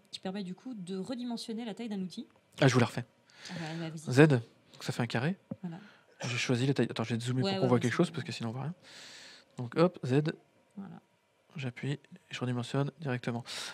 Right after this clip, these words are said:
Speaker 2: Mais si j'appuie sur plus et moins sur mon clavier, j'agrandis ou je diminue ma brosse. Et pourquoi je la vois pas ? Attends, je vais fa-, voilà, tu vais faire comme ça. Donc si je fais ça, voilà, là j'agrandis, là je diminue directement la brosse.
Speaker 1: Voilà.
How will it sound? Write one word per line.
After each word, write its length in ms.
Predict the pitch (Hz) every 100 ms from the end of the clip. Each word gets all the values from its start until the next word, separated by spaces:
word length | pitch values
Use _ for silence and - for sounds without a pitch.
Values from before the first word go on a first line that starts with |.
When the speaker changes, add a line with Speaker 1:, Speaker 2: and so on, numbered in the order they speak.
| -
Speaker 2:
Mais 100 | 151
si 200 | - 196
j'appuie 220 | 185 185
sur 140 | 170 143
plus 280 | 220 233 190
et 60 |
moins 220 | 160 165 -
sur 140 | - 147
mon 100 | 131
clavier, 440 | 135 127 180 233 - _ _ - - _
j'agrandis 500 | - 147 135 131 185 190
ou 60 |
je 60 | 131
diminue 220 | 127 165
ma 100 | 156
brosse. 300 | 120 120 -
Et 60 | -
pourquoi 200 | 175 247
je 60 | 135
la 60 |
vois 120 | 120
pas ? 160 | - 131 - _ _
Attends, 180 | - - - - 208 -
je 60 | 190
vais 60 |
fa-, 100 | -
voilà, 200 | 127 113 -
tu 100 | 123
vais 60 |
faire 100 | 151
comme 80 | 131
ça. 220 | - 143 190 - - _ _ _ - _ _ _ _ _ _ -
Donc 140 | -
si 100 | -
je 80 | -
fais 100 | -
ça, 240 | 131 120 - - _ _ _ _ _ _
voilà, 160 | - 127
là 60 |
j'agrandis, 400 | 127 120 120 120
là 60 | 160 - 131
je 40 |
diminue 320 | 123 123 135 - - - _
directement 380 | 131 117 123 127
la 80 | 131
brosse. 340 | 117 143 - _ _ -
Speaker 1:
Voilà. 140 | 175